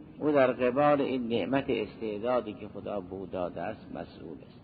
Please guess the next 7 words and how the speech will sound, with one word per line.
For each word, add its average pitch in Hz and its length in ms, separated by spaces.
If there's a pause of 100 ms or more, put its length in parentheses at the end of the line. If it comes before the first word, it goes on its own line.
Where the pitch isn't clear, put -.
(400)
و 139 140
کسانی 151 560
که 156 140
فاقد 131 640
اون 156 240
استعدادهای 127 1080
برترند، 120 800